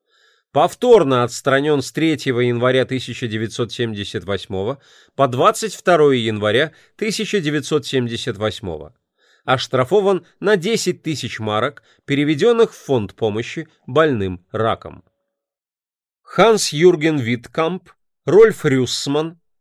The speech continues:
Герберт Людкебомерт. Отстранены от футбола с восемнадцатого марта тысяча девятьсот семьдесят третьего по двадцать восьмое февраля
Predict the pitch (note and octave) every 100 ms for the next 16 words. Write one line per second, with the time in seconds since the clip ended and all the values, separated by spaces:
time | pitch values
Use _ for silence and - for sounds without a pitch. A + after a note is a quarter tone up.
0 | _ G2 B2 C#3+ C3+ E3 D#3 _ _ -
1 | D#3 G#3 - B2+ G#2+ G2 E2+ - _ _
2 | _ _ _ _ _ _ _ - C3 -
3 | - D3+ D3+ D#3+ A3 G#3+ - D#3+ E3 E3+
4 | D3+ D3 D3+ D#3 E3 G3+ - D#3+ D#3 D3+
5 | D3 D3 B2 B2 C#3 B2 B2+ C3 A2+ A2+
6 | A2+ A#2+ - B2 A#2 G#2 - F#2 G2 F#2+
7 | F2 A#2+ B2+ B2 _ _ _ - C3+ A#2
8 | D3 A3+ A#3 E3 G3+ F#3 E3 C#3 - A2+
9 | G#2 G#2+ G#2+ C#3+